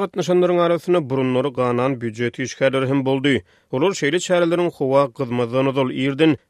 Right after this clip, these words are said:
bäş alty aralygyna geçirilmegi boýunça isleglerini beýan etdiler.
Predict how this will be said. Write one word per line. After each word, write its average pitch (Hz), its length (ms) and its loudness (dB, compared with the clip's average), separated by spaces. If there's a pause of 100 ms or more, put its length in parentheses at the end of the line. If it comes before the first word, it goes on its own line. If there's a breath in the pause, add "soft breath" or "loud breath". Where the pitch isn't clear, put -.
bäş 139 420 2
alty 135 320 0
aralygyna 143 400 2
geçirilmegi 123 640 -2
boýunça 135 340 -2
isleglerini 120 600 -2
beýan 131 240 2
etdiler. 131 420 2